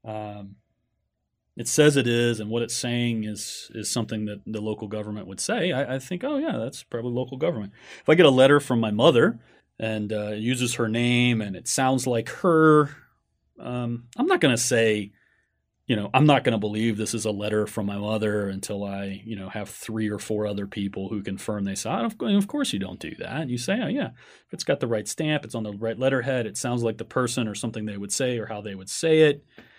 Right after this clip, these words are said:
you'd say, "Yeah, of course, of course, this is, this is from them. We can expect it's from them." So internal evidence is a very important component. What, what does it have to say?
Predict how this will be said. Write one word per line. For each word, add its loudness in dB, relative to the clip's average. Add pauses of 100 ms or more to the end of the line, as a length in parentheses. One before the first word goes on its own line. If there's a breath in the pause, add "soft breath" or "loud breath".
(580 loud breath)
you'd -6
say, 4
"Yeah, 0
of -8
course, -6
of -12
course, -8
this -6
is, -6 (180)
this -6
is 0
from 0
them. 2 (380)
We -8
can -6
expect -8
it's -14
from -10
them." -8
So -4
internal 4
evidence -4 (720 loud breath)
is 0
a 0
very 2
important -6
component. -4 (960)
What, 4
what 4
does -2
it -4
have -6
to -6
say? 0